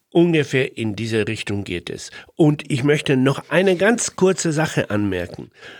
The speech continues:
Äh, bei der Gelegenheit will ich betonen, dass das, was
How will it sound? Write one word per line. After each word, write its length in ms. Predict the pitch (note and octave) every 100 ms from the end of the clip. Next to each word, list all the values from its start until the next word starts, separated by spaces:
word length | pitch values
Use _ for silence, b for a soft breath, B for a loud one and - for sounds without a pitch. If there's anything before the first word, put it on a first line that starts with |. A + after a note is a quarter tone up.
| B
Äh, 160 | - A2
bei 380 | G#2+ A#2+ C3 F#3
der 180 | G3+ F#3
Gelegenheit 800 | F3 D#3+ E3 D#3 B2 G2+ -
will 180 | G#2+ C3+
ich 200 | D3+ -
betonen, 920 | - C#3 - - C#3+ D#3 E3+ D3 -
dass 320 | - A2+ G#2+ -
das, 320 | B2 D#3 -
was 320 | C3 B2+